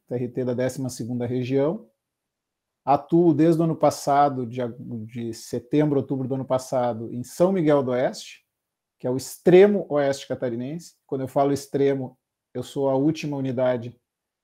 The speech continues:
antes da fronteira com a Argentina,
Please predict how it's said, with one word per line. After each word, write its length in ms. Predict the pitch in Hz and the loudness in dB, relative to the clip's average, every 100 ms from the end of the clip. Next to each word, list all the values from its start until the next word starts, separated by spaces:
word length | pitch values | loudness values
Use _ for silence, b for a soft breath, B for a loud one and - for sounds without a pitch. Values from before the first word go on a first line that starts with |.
| _ _ _ _ _ _ _ | _ _ _ _ _ _ _
antes 380 | 147 156 151 139 | 0 0 0 -2
da 120 | 135 | -2
fronteira 380 | 135 135 131 131 | -4 -6 -4 -4
com 100 | 135 | -2
a 40 | |
Argentina, 640 | 127 123 120 - 147 180 | -4 -4 -8 -6 -6 -6